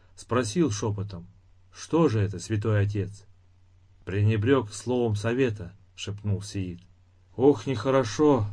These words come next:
неожиданно громко добавил шейх Нураддин, тоже придвинувшийся к Шах Мелику. Но Тимур не услышал этого неосторожного возгласа.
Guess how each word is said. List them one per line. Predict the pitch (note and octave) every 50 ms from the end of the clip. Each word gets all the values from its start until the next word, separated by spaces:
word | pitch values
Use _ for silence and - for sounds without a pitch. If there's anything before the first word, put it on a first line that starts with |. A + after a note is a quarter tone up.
| - -
неожиданно | G#2 G#2+ A2 G#2+ A2+ A2 A2+ A2 A2 G#2+
громко | G#2 A2 A2+ A#2+ A#2 G#2+ G#2+ A2
добавил | G2+ A2 G#2+ A2 A2+ A2 G#2 G2+
шейх | G2 G#2 - A2+ G#2+ G2+ G2+ A2
Нураддин, | G#2+ G#2 G#2+ G#2 G2 G2 G#2 G#2+ G2+ G2 G2+ - - - - - - - _ - - _ - _ -
тоже | - C3 B2+ A2+ G#2+ G#2+
придвинувшийся | G2+ G#2+ A2 G#2 A2 A#2+ A2+ A2 G2+ G2+ G#2+ G2+ G2+ G#2 G2+
к | G2+
Шах | - A2+ G#2+ G2+ G#2
Мелику. | A2 A2 G#2 G#2+ G#2 G2+ G2+ - F#2+ - - - - - _ _ _ _ - - - - _ - - -
Но | - F2 F#2+ A2+
Тимур | A2 G#2+ C#3+ C#3+ D#3 D#3+ D3+ D3
не | D3+ D3+
услышал | D#3+ D3+ - - F#3+ G3+ F#3 - - C3+
этого | B2+ A#2+ A2+ A#2 A2+
неосторожного | A2+ A2+ A2+ A2 G#2+ G#2 A#2+ A#2 A#2+ A#2 G#2+ G2+ A2 A2 A2
возгласа. | G#2+ A2 A2+ G#2 G2 G2+ G2 F2 - - - -